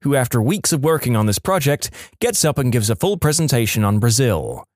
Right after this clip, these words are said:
The second sentence out of his mouth was, "The national language is Portuguese," and he just gave a presentation on famous players.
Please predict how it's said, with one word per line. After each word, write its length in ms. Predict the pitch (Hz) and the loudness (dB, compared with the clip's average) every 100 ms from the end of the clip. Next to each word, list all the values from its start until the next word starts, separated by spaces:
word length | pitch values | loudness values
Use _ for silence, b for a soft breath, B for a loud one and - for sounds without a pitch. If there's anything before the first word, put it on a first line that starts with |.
| _ | _
The 80 | - | -2
second 380 | 127 247 254 226 | 0 0 -2 -2
sentence 520 | - 175 120 107 110 | 0 0 0 0 0
out 180 | 101 110 | 0 2
of 40 | 113 | 2
his 140 | 113 | 2
mouth 320 | 143 127 110 | 2 0 0
was, 420 | 113 113 110 101 - b - | 2 2 2 0 -6 b -2
"The 80 | 110 | 0
national 520 | 151 208 - 202 160 | 0 -2 -2 -2 0
language 400 | 131 135 139 120 | 0 0 0 0
is 120 | 98 | -2
Portuguese," 960 | - 165 185 175 135 95 78 69 - - B B | 0 -2 0 0 0 0 -2 -4 -6 -6 B B
and 140 | 110 | 0
he 100 | 185 | 0
just 180 | 196 - | 0 0
gave 200 | 156 147 | 0 0
a 60 | 120 | 0
presentation 640 | 139 143 139 127 110 110 | 0 0 0 0 0 0
on 140 | 95 90 | 0 0
famous 320 | 110 117 - | 0 0 -2
players. 540 | 113 95 76 71 - | -2 -2 -4 -4 -6